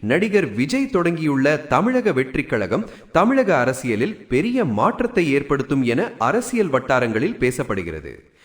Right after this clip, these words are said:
குறிப்பாக தி மு க எதிர்ப்பு வாக்குகள் பெருமளவில் விஜய்க்கு செல்ல வாய்ப்புள்ளது என பலரும் கணிக்கிறார்கள். விஜயுடன் இதுவரை எந்த அரசியல் கட்சியும் கூட்டணிக்கு வராத நிலையில் தாவேகா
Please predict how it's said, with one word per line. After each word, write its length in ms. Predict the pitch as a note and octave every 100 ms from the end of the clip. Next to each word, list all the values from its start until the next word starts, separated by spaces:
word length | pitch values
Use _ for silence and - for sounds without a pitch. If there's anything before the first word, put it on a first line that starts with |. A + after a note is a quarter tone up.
| - -
குறிப்பாக 600 | - B2+ B2+ A2+ F2+ F3 - - G2
தி 180 | G2 A3
மு 180 | B3+ B3
க 180 | A3+ F#3+
எதிர்ப்பு 400 | D#3+ E3+ E3 D3+
வாக்குகள் 500 | C#3+ C#3+ C#3 C#3+ C3+
பெருமளவில் 680 | - D#3+ A3+ G3 D3+ E3+ D#3
விஜய்க்கு 380 | G#2+ B2+ A3+ A3+
செல்ல 300 | G3+ E3 D3+
வாய்ப்புள்ளது 720 | A#2 C3+ E3+ D3 B2+ B2+ C3
என 200 | A2 C3+
பலரும் 580 | A3+ - A#2+ A3 F#3 A3
கணிக்கிறார்கள். 720 | C#3 B2 A2+ E2+ D#2+ D#2+ C2+ - _ - - - D#2+
விஜயுடன் 520 | A2 D#3 C#3 A#2+ F#3+ -
இதுவரை 600 | A#2+ F3+ G#3 F#3+ A3 A#2+
எந்த 340 | A#2 G#3+ B3
அரசியல் 440 | F#3 D3 F3 F3+ D#3+
கட்சியும் 460 | C#3+ - C#3 C#3 C#3 D#3
கூட்டணிக்கு 480 | F3+ F#3+ D#3+ -
வராத 360 | G#2 G#2 C#3+ C#3
நிலையில் 400 | G#2 E2+ D#2+ F3+ - - - -
தாவேகா 520 | G3+ B3+ A#3+ A3